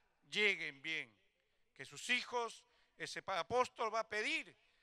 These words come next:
que todos esos cabanistas que se trasladan a Cabana,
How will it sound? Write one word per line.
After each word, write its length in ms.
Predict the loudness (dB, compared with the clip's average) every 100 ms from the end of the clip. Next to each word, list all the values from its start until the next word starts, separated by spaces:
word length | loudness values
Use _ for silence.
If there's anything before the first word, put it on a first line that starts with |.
| _
que 140 | -12 -12
todos 380 | 0 4 4 2
esos 200 | -4 -2
cabanistas 600 | 2 2 0 -4 -6 -6
que 140 | -8
se 160 | -8 -4
trasladan 540 | 0 6 8 6 2 -8 _ _ -4
a 120 | 2
Cabana, 600 | 8 12 10 10 4